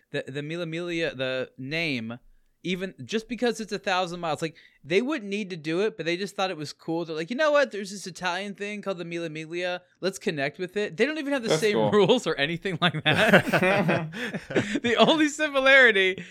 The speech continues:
Speaker 1: is it's sort of the same cars, not all the same cars, and it's a thousand miles. That's it. And they thought it was
Speaker 2: Hmm.
Speaker 1: so great that this Italian event was just to skew the metric system and go with miles, right? They're like, "Oh, that's so, that's so charming of the Italians." The Italian one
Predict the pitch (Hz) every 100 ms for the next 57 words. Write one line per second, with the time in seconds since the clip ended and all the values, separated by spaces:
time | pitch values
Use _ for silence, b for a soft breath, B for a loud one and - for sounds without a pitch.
0 | 170 220 220 226 - 233 254 277 262 -
1 | 247 220 220 - 170 160 175 180 196 180
2 | 175 165 - 165 151 160 135 139 165 156
3 | 139 147 139 131 131 123 107 87 104 -
4 | _ _ - 254 262 160 - _ b b
5 | - 220 247 262 - 247 220 220 202 202
6 | 196 170 165 156 147 151 175 170 170 139
7 | 135 135 127 117 127 123 - 165 151 131
8 | 139 139 131 143 127 139 123 117 120 117
9 | 117 113 104 101 98 113 113 123 127 143
10 | 233 196 180 175 180 - B B 170 -
11 | 220 196 - 180 180 165 143 135 127 147
12 | 139 131 117 B B B 196 220 240 254
13 | 339 330 226 165 156 156